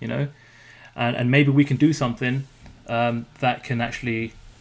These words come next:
change what's happening. Even today, there's this whole Blackout Tuesday, um, initiative on, on Instagram and, and other social media platforms. And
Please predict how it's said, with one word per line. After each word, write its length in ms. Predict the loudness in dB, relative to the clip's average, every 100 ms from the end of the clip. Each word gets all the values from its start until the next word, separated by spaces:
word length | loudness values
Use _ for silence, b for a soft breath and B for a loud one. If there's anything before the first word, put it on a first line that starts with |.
| -20 -20 -20 -20 -16
change 640 | 0 2 2 0 -4 -10 -18 -20 -12
what's 180 | -8 -2
happening. 280 | -2 -2 -2
Even 180 | -2
today, 260 | -2 0 2
there's 180 | 2 -2
this 120 | -2
whole 320 | 0 0 -2 -8 b b b b _ _ _ _ _ _ _ -8
Blackout 540 | -2 0 0 -2 -4 -4
Tuesday, 580 | -2 -2 0 -2 -2 -6 _ _ _ _ _
um, 260 | -8 -6 -6
initiative 640 | -4 -4 -4 -6 -8 -10 -12
on, 280 | -10 -8 -6
on 80 | -2
Instagram 640 | -2 -4 -6 -6 -8 -10 -16 -14
and, 160 | -12 -8
and 120 | -8
other 140 | -8
social 300 | -6 -6 -6
media 160 | -10 -10
platforms. 600 | -12 -12 -12 -12 -12 -16 b b b b b b b b b _ _ _ -20 _ -4
And 480 | 0 0 -2 -6